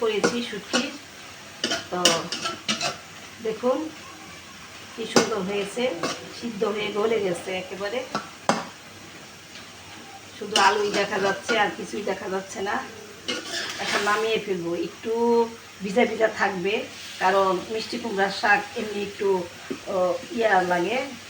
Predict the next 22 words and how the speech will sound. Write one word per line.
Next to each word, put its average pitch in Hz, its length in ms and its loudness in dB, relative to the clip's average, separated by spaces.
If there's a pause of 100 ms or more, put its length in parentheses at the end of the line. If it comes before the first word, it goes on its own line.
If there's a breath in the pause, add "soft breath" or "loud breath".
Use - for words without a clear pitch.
(120)
শুকনা - 300 -2 (100)
হয়ে 196 260 2
যায়। 226 180 4 (440)
তো 208 80 -4 (160)
একটু - 220 -4
ভিজা 208 260 4
ভিজা - 160 6 (100)
থাকলে 220 300 2
শুটকিটা 180 440 -2
খেতে 214 240 4 (100)
দারুণ 190 320 8
মজা 190 240 4
লাগবে। 175 260 2 (120)
তাই 170 200 4
এখন - 240 -6
যেটুক 220 340 4
পানি 202 160 0 (120)
আছে - 200 4 (580)
এটুকুই 196 460 2
হয়ে 170 220 4
যাবে, 147 200 -2 (680)
এখন 185 260 0